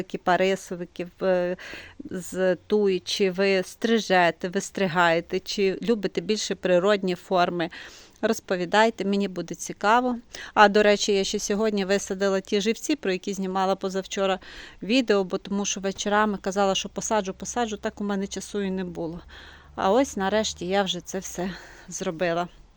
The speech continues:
Все, всім гарного дня, пока-пока.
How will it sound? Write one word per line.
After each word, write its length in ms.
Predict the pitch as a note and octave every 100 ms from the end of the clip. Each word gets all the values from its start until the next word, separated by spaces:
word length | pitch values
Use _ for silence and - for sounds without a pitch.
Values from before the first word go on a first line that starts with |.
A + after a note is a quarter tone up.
| - -
Все, 320 | - F#3 F3
всім 380 | - - A3 G3+
гарного 520 | F#3+ F#3 F#3 F3 F3+
дня, 360 | E3+ G#3 C4+ - - _
пока-пока. 720 | F3 - G#3 - G3+ - E3+